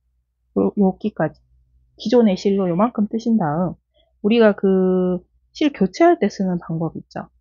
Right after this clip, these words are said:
그래서 요렇게 그냥 그대로 여기 꼬리실을 요렇게 두시고, 얘를 이렇게 실을 교체를 하시는 거예요.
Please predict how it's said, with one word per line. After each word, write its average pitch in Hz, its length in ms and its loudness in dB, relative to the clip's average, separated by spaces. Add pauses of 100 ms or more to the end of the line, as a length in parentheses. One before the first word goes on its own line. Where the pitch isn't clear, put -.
그래서 - 160 -10
요렇게 165 540 -4 (140)
그냥 180 200 -4
그대로 180 380 0
여기 160 160 -6
꼬리실을 202 500 -2
요렇게 175 300 -6
두시고, - 500 -10 (600)
얘를 175 340 -2 (2500)
이렇게 180 180 -6
실을 214 280 0
교체를 190 420 -4
하시는 190 340 -6
거예요. - 140 -20